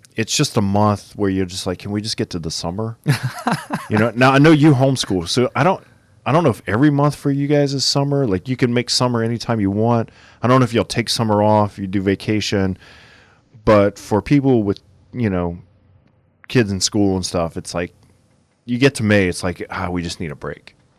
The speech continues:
Speaker 2: We just need a break. It is exhausting, the marathon of things to do.
Speaker 1: Okay.
Speaker 2: I, yeah, I feel you, man.
Speaker 1: So do y'all take a break?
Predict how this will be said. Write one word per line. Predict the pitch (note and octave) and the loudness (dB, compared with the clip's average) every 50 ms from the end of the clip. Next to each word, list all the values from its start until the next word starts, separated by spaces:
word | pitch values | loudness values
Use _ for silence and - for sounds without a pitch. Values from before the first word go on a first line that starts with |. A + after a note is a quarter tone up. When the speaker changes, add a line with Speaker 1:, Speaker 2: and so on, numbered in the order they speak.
| - | -10
Speaker 2:
We | B2 A#2 | -8 -8
just | G#2+ - - | -8 -6 -6
need | G#2 | -8
a | F#2+ | -8
break. | F2+ F#2+ G2 F#2 F2+ - _ | -8 -8 -10 -10 -10 -12 _
It | - A#2+ C#3 | -4 -2 0
is | D#3+ D3 A#2+ A2+ - _ _ _ _ _ - | 0 0 0 -4 -8 _ _ _ _ _ -12
exhausting, | C3 A2 G2+ G2 F#2+ F2+ F#2 - - G2+ G2 F#2+ - | -12 -10 -8 -8 -8 -8 -10 -12 -12 -12 -14 -12 -10
the | G#2+ G2+ | -8 -6
marathon | G2+ G2+ G2 F#2+ - - G2 F#2+ F#2+ | -6 -6 -6 -8 -10 -10 -10 -10 -10
of | F2+ - | -12 -12
things | - G2+ F#2+ F#2+ - - | -10 -12 -12 -12 -12 -14
to | - F#2+ | -14 -12
do. | F#2 F#2 F#2+ F#2+ _ _ _ _ _ _ - | -10 -10 -12 -12 _ _ _ _ _ _ -6
Speaker 1:
Okay. | G2+ - F#2 - - _ _ - | -6 -4 -6 -8 -10 _ _ -10
Speaker 2:
I, | - G#2+ G#2 G2 - - | -8 -8 -8 -8 -10 -16
yeah, | - F#2+ A#2+ G#2 F2+ F2+ - _ _ - | -12 -8 -8 -6 -8 -8 -12 _ _ -12
I | - G2 | -12 -12
feel | F#2+ - - G#2+ G2 | -12 -8 -8 -6 -6
you, | F#2+ F#2 F#2 | -6 -6 -8
man. | F#2 F#2 F#2 F#2 F2+ | -8 -8 -8 -8 -4
Speaker 1:
So | - - A#2+ | 0 0 4
do | G#2+ A2 | 6 6
y'all | A#2 A2+ | 6 6
take | G#2+ - A2 F#2+ | 4 2 0 0
a | F#2+ | 0
break? | D#2+ F2+ G2+ A#2+ B2+ - | 0 -2 -4 -4 -6 -12